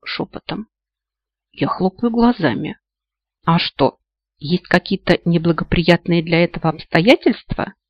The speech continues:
«Чего ждать-то, если уж залетело?» Он рухает обратно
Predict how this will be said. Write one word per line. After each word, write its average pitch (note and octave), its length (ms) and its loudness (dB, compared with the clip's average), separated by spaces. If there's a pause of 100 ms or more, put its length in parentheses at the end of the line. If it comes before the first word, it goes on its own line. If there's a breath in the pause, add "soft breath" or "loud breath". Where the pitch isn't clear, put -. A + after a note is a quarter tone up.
(720)
«Чего B3 280 2
ждать-то, F3+ 540 0 (200)
если - 280 -4
уж C3 160 -4
залетело?» D#3 600 -2 (480)
Он C#4 260 8
рухает G#3 520 2
обратно F#3 600 0